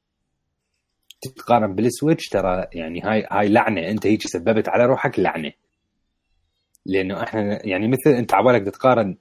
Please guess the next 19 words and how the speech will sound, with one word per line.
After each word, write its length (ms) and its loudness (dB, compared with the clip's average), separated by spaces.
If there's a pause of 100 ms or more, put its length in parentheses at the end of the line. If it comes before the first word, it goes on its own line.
(100)
هذا 240 4
التليفون 560 0
بالبلاي 380 0
ستيشن. 380 -8 (1160)
إحنا 320 -4
نينتندو 400 0
سويتش 260 -4
نقارنه 340 0
بالبلاي 240 0
ستيشن 320 -4
والإكس 300 -6
بوكس. 360 -8 (1600)
أوكي، 280 0
هو 120 0
هم 140 0
شوية 260 2
مختلف 400 -2
عنهم، 320 -2
لكن 300 -4